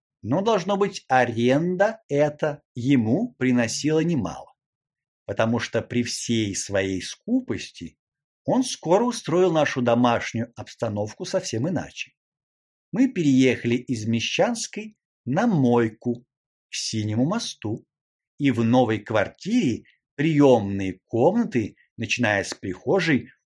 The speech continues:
убраны были уже весьма прилично, а мой будуар даже роскошно. Стол тоже стал сносен, то есть мой стол, потому что мы с ним давно уже обедали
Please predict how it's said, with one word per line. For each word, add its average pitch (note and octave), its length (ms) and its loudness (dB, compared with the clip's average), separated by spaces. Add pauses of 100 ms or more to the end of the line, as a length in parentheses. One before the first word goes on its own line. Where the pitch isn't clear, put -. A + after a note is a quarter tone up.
(140)
убраны F#3+ 560 4
были E3+ 360 4
уже A#2 260 2
весьма G#2 480 -2
прилично, G2+ 760 -6 (480)
а A#2+ 120 -2
мой A2+ 300 2
будуар A2+ 640 0
даже G#2+ 360 -2
роскошно. - 760 -4 (800)
Стол - 480 0
тоже C#3 360 2
стал B2 300 2
сносен, A2 680 -4 (760)
то C3+ 140 2
есть C#3+ 260 -2
мой D#3 340 2
стол, - 420 -16 (400)
потому A#2 340 -2
что - 240 -2
мы D3 280 0
с - 160 -8
ним D3+ 240 -2
давно B2 440 0
уже A#2 240 -4
обедали G2+ 760 -4